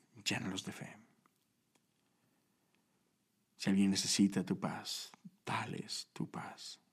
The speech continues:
En el nombre de Jesús.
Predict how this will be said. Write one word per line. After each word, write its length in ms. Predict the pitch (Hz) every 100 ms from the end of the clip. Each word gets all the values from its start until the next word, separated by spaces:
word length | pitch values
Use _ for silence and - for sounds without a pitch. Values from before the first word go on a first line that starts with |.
| _ _ _ _ _ _ _ _ _ _ _ _ _ _ _ _ _ _ _ _ _ -
En 120 | -
el 60 |
nombre 220 | 165 - -
de 60 |
Jesús. 420 | - - - -